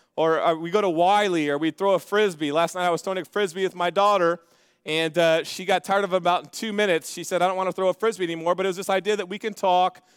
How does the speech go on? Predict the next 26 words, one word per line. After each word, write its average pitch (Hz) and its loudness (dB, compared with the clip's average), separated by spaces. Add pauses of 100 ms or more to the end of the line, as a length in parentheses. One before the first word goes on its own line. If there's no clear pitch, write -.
(200)
and, 156 -2
uh, 151 4
throw 196 0
a 180 2
Frisbee 202 -2
'cause 185 -2
she 185 -12
just 170 -6
got 185 0
back 170 2
from 165 -10
camp. 214 0
And 143 -14
so 185 -6
that's 202 2
how 240 2
God 220 2
is. 226 0 (920)
Always 269 2
happy 233 2
to 202 0
talk. 175 0 (800)
Always 269 2
willing 233 0
to 196 -4
listen. 185 -2